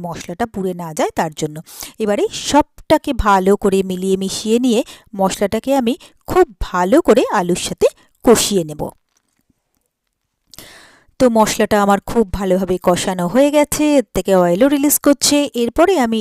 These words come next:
এর মধ্যে দিয়ে দিচ্ছি এক টেবিল চামচ টক দই। এবারে টক দইটা দিয়ে আমি আরও একবার মশলাটাকে খুব ভালোভাবে কষিয়ে নেব। মশলাটা যত ভালো করে কষানো হবে,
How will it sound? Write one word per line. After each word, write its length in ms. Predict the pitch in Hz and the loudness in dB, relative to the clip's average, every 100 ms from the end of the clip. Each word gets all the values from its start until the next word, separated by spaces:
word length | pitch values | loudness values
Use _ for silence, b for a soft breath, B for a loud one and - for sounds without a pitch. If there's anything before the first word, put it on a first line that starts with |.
| 202 | -4
এর 80 | 190 | -4
মধ্যে 220 | 190 185 180 | -4 -4 -4
দিয়ে 140 | 180 175 | -4 -4
দিচ্ছি 260 | 180 - 196 196 | -6 -6 -6 -6
এক 60 | 190 - | -10 -10
টেবিল 220 | 175 170 165 | -6 -6 -4
চামচ 280 | 180 226 - - | -2 -2 -2 -2
টক 200 | 185 165 165 165 | 0 0 -2 -4
দই। 220 | 165 165 277 381 | -2 0 0 0
এবারে 220 | 202 175 180 | -2 -4 -2
টক 140 | 190 175 175 | -2 -2 0
দইটা 260 | 233 240 269 | 0 2 0
দিয়ে 160 | 269 233 - 196 | 2 2 0 -4
আমি 140 | 185 196 185 | -8 -10 -8
আরও 140 | 180 254 254 | 0 2 2
একবার 260 | 208 190 302 220 | 0 -2 -2 -2
মশলাটাকে 500 | 180 - 170 170 311 - - | -6 -6 -8 -8 -10 -10 -2
খুব 140 | 269 233 - | -2 0 -6
ভালোভাবে 440 | 180 180 185 196 339 | -4 -4 -2 -2 0
কষিয়ে 280 | 202 - 170 165 | -2 -2 -4 -4
নেব। 120 | 160 165 B B B B | -4 -4 B B B B
মশলাটা 380 | 185 175 180 175 170 | -8 -8 -8 -8 -4
যত 220 | 185 175 233 233 | -4 -2 -2 -2
ভালো 160 | 226 220 | -2 -2
করে 140 | 226 226 202 | -2 -2 -2
কষানো 360 | 190 208 202 202 | -4 -4 -4 -2
হবে, 220 | 202 202 | 0 2